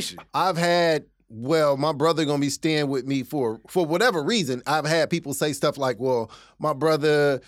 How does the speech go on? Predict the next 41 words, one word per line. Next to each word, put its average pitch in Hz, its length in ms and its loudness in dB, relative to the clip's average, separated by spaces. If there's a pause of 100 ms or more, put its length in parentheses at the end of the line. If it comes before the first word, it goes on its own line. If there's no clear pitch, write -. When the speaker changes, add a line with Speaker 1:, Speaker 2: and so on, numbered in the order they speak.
(120)
Speaker 2:
is 139 160 -2
gonna 151 160 0
be 143 100 -2
staying 151 280 0
with 143 100 -4
me 139 120 0
for 143 180 -2
a 131 40 0
minute 143 280 0
till 156 100 -2
he 143 80 -2
get 143 160 0
on 143 140 2
his 135 160 -4
feet," 143 340 0
or 123 180 -2
something 139 300 -2
like - 240 0
Speaker 1:
Yeah. 139 80 4
Speaker 2:
that. 113 140 -2
Yeah, 170 140 2
and 123 260 -2
it, 202 160 0
and, 180 280 -2
and, 175 400 0 (120)
and 175 260 -4 (320)
obviously 165 380 0
they 175 140 0
have 180 200 2
the 131 80 0
right 156 340 -2
to 151 80 -4
make 156 200 0
that 135 160 -2
decision, 220 580 -2 (220)
especially 208 480 0
when 170 100 0
y'all 156 220 2
not 123 200 -2
living 247 300 0
together. 120 480 -4